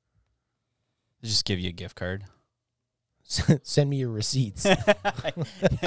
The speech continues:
Speaker 2: I bought a sixty-six.
Speaker 1: I bought three kegs.
Speaker 2: <laughs> Yeah. All right, loading information, like loading your invoices. This is an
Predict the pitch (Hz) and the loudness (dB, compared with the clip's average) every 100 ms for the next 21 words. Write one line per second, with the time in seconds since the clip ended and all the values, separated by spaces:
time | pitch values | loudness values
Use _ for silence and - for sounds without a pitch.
0 | - - - - - 254 - - - - | -4 -6 -20 -20 -10 -8 -8 -14 -20 -20
1 | - - 151 - 160 147 139 131 - 214 | -20 -2 -2 -2 -4 -2 -2 -6 -8 -8
2 | - 214 262 269 277 - 240 127 127 127 | -8 -2 0 2 0 -4 -4 0 2 2
3 | - 135 135 131 120 110 117 135 - - | 0 2 2 4 4 4 2 -2 -10 -2
4 | 156 143 - - - _ _ _ _ _ | 0 0 -8 -20 -20 _ _ _ _ _
5 | _ - 185 185 - - 170 190 196 196 | _ -4 2 2 2 -2 0 2 2 0
6 | 190 185 190 196 262 240 139 127 143 147 | 0 2 2 2 -2 -2 -4 0 2 4
7 | 156 160 180 196 208 294 302 - - - | 4 4 4 4 2 -2 -4 -12 -20 -20
8 | - _ - 127 123 120 | -20 _ -8 -6 -4 -4